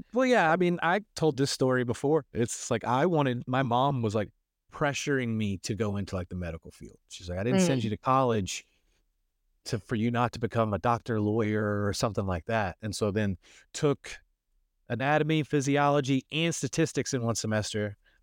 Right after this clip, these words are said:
Speaker 1: bombed both of those classes. Like, <laughs> bombed. Like, I'm pretty sure the teacher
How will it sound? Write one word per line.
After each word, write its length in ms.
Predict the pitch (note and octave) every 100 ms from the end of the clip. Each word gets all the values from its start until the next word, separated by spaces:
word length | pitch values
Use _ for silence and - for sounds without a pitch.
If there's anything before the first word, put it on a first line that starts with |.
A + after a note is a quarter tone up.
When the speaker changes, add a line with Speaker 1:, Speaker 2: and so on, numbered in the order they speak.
| -
Speaker 1:
bombed 720 | F2+ - B2 D#3 D3+ A#2 F#2+
both 300 | A2+ C#3 -
of 60 |
those 180 | G2 G2+
classes. 600 | - - A#2+ - F#2+ - -
Like, 460 | G#2 F#2+ F#2 F#2 -
<laughs> 80 | _
bombed. 840 | - C#2 - A2+ - - - B2 A#2 - -
Like, 260 | D3+ C#3 - - - - -
I'm 180 | D#3 G#3+
pretty 220 | G3 F#3
sure 240 | D3+ D3+ C#3+
the 120 | B2
teacher 640 | - C#3+ C3 B2+ A2+ G2+